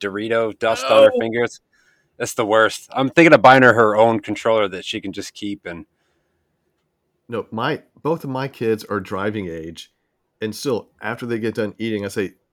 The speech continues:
Speaker 3: "You guys, wash your hands before you play on computer or play
Speaker 1: <laughs>
Speaker 3: anything." Like, I do not want, you know, little greasy marks on there.
Speaker 1: <laughs>
Speaker 3: Because you think by, by the time they're teenagers, older teenagers, they would know better, but no,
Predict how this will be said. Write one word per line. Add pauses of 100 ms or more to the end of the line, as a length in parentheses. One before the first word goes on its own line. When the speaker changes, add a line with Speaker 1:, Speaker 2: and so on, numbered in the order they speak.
(200)
Speaker 3:
"You
guys, (240)
wash
your
hands
before
you
play
on (160)
computer
or
play
Speaker 1:
<laughs>
Speaker 3:
anything."
Like,
I
do
not
want, (440)
you
know,
little
greasy
marks
on
there.
Speaker 1:
<laughs> (360)
Speaker 3:
Because
you
think
by, (120)
by
the
time
they're
teenagers, (180)
older
teenagers,
they
would
know
better,
but (720)
no,